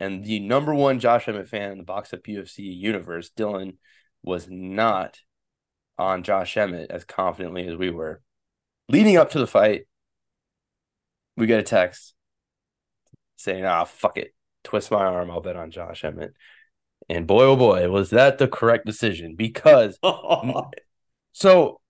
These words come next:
Speaker 1: a couple of things here. The last time we saw Bryce Mitchell fight against Dan Ige, he was literally screaming with the Bible in the octagon. We saw, like, him walking into the ring before the fight. His body language was terrible, man.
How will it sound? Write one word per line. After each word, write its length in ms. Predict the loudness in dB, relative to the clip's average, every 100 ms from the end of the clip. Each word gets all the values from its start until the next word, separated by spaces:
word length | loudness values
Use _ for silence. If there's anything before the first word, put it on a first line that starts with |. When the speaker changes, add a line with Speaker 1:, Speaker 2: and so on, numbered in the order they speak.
| _ _ _ -20
Speaker 1:
a 60 | _
couple 220 | 2 4 4
of 60 |
things 220 | -2 -12
here. 240 | -12 -14 -16 _ _ _ _ _ _ _ _ _ _ _ _ _ _ _ _
The 140 | 2 6
last 340 | 6 4 2
time 220 | 0 0
we 80 | 0
saw 220 | 2 2
Bryce 280 | 4 2 0
Mitchell 220 | -4 -6
fight 320 | -4 -2 -2 -4
against 260 | -8 -10
Dan 220 | -8 -8
Ige, 420 | -8 -8 -6 -6 -4
he 140 | -2
was 220 | -2 -2
literally 500 | 4 6 6 4 2
screaming 760 | -4 -10 -10 -6 -4 -2 -4 -4
with 120 | -4
the 100 | -4
Bible 720 | 2 2 2 -2 -6 -6 -8
in 320 | -14 -14 -14
the 160 | -10 -10
octagon. 600 | -10 -14 -16 -14 -14 -18 _ _ _ _ _ _
We 140 | -4 -2
saw, 640 | 2 6 8 8 4 0 -12 _ _
like, 200 | -8 -8 -8 -16 -14
him 360 | -2 0 0 2
walking 340 | 2 2 -2
into 140 | -6
the 100 | -6
ring 260 | -4 -4 -4
before 220 | -6 -6
the 80 | -4
fight. 180 | -4 -4
His 140 | -4
body 400 | -8 -10 -6 -4
language 260 | -2 -4 -4
was 120 | -10
terrible, 640 | -14 _ -2 0 0 -4
man. 400 | -10 -14 -14 -16